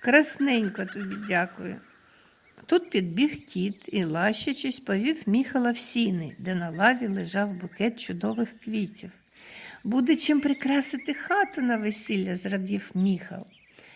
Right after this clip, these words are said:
«Дякую». Нарешті підповзла змія,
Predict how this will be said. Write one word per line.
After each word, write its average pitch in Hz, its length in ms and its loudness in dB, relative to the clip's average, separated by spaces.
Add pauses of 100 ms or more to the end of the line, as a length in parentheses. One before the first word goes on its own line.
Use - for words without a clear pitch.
(120)
«Дякую». 180 640 2 (1400)
Нарешті 233 880 -2 (200)
підповзла 233 760 0
змія, 170 720 0